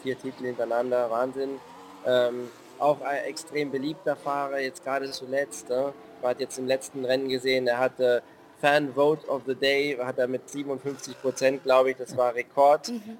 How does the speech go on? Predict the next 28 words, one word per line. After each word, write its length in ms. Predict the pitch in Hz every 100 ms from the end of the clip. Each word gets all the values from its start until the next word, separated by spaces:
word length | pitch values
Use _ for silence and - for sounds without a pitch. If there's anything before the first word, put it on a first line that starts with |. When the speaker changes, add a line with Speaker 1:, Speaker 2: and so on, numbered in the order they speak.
| -
Speaker 1:
Äh, 200 | 123 123
so, 200 | 127 131
so 100 | 120
eine 140 | 131 131
große 460 | 135 135 139 131
Anteilnahme 580 | 104 135 135 127 123 123
hat's 200 | 123 -
noch 80 | 127
nie 260 | 135 135
gegeben 300 | 120 127 101
für 100 | 104
einen 180 | 104 127
Fahrer. 460 | 123 131 131 135 135 - - - -
Ähm, 600 | 127 127 127 127 127 127 123
und, 300 | 135 131 131
äh, 160 | 127 120 - -
ja, 200 | 160 214
das 160 | 208 165
Einzige, 440 | 185 190 190 185 - - -
was 160 | 165 170 -
ich 160 | 185
halt, 220 | 185 175 - - - - - - -
ähm, 240 | 151 151 143 160
nicht 280 | 185 -
erklären 640 | - 156 - 156 180 175 160 160
kann, 320 | 165 170 123
ist 220 | 135 -
so 260 | 156 151